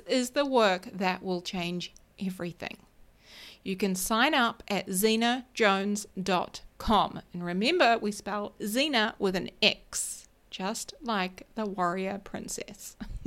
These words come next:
Would you guys believe I've never seen that show?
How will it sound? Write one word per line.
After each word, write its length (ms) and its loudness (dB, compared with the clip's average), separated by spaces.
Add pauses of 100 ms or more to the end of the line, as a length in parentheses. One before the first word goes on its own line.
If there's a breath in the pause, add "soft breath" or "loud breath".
(1700 loud breath)
Would 120 4
you 80 -2
guys 200 10
believe 260 8
I've 160 10
never 240 6
seen 300 0
that 220 0
show? 400 6